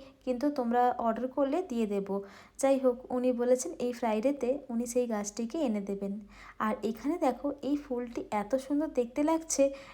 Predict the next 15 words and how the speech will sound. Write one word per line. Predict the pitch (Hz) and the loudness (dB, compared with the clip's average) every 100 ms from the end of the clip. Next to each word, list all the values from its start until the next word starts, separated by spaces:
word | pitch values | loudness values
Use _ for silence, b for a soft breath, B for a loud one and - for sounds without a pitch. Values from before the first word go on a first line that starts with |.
| B 214 | B -4
একবার | 208 240 302 | 0 2 2
না | 370 | 2
আমি | 285 294 | 2 4
ফটোটাকে | 285 240 240 254 330 - | 4 4 2 0 -2 -4
ভালো | 240 220 262 | 0 6 6
করে | 262 302 294 | 6 2 2
তোমাদেরকে | 247 240 240 262 220 | 0 0 -2 -2 -2
দেখিয়ে | 208 214 202 | -4 -4 -2
দিলাম। | 196 190 196 B B B | -2 -2 -6 B B B
মানে | 269 320 220 | -2 0 0
কতটা | 196 - 269 269 | -2 -2 -4 -2
সুন্দর | 294 294 269 | -2 0 2
দেখতে | 254 247 285 | 0 2 2
লাগছে | 302 302 - 269 | 2 0 0 0
যে | 269 | 0